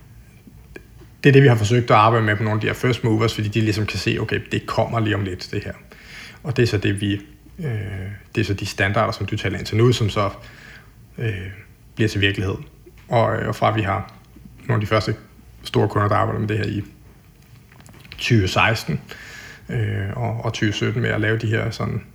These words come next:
interne opgørelser, så er det så lige pludselig nu alle, der, der, der skal have en holdning til de her ting. Øh, altså udledning er jo et blandt flere ting, der skal rapporteres på, men, men det er jo klart, at det, når man læser regulering, så er det,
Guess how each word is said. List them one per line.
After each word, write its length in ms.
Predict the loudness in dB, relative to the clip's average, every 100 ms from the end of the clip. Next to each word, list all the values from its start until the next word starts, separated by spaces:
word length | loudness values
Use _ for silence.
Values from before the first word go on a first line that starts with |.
| 0
interne 320 | 0 0 -2
opgørelser, 340 | -4 -4 -6 -6 -8 -10
så 200 | -14 -2
er 80 | 0
det 100 | 0
så 60 | 0
lige 160 | 0
pludselig 280 | 0 -2 0
nu 140 | 0 0
alle, 280 | 0 0 -2 -6
der, 140 | -6 -4 -6
der, 160 | -4 -4 -6 -18 -20 -20 -20 -20 -6
der 60 | -6
skal 180 | -4 -4
have 140 | -2
en 60 | -2
holdning 420 | -2 -2 0 -2
til 180 | -4 -6
de 100 | -4
her 140 | -4
ting. 240 | -6 -10 -10 -16 -10
Øh, 240 | -8 -8 -10 -12 -6 -2
altså 180 | 0
udledning 440 | 6 10 10 8 6
er 40 |
jo 180 | 2 -2 4
et 420 | 4 4 -2 -6 0
blandt 280 | 0 0
flere 360 | -4 0 2 2
ting, 240 | 2 2
der 60 | 0
skal 160 | 0 0
rapporteres 460 | 0 2 2 2
på, 220 | 2 2 0
men, 120 | -4 -4 -2
men 100 | 0
det 80 | 2
er 40 |
jo 120 | 2
klart, 360 | 2 2 2 0
at 60 | -4
det, 200 | -2 -4 -6 -16 -16 -16 -16 -16 -4
når 40 |
man 120 | 0 2
læser 320 | 2 2 2
regulering, 480 | 2 2 0 -2 -4
så 80 |
er 60 | -2
det, 280 | -2 -4